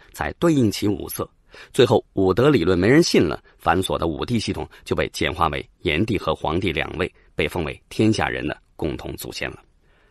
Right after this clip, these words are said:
秦国祭祀的天帝除了炎帝、黄帝、白帝之外，还有青帝，哎，只差一个黑帝。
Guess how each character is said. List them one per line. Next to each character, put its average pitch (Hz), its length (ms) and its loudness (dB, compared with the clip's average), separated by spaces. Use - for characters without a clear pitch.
秦 190 140 2
国 220 120 6
祭 214 160 2
祀 - 100 0
的 123 100 8
天 185 240 6
帝 131 300 0
除 - 140 -2
了 113 180 4
炎 95 300 2
帝、 156 260 -2
黄 95 320 2
帝、 165 220 -4
白 82 200 0
帝 87 160 -4
之 - 160 0
外， 170 120 -2
还 - 140 0
有 55 200 -6
青 247 300 4
帝， - 160 -4
哎， - 180 -16
只 - 100 -8
差 - 200 -4
一 80 120 -8
个 85 100 -6
黑 151 240 0
帝。 165 160 -8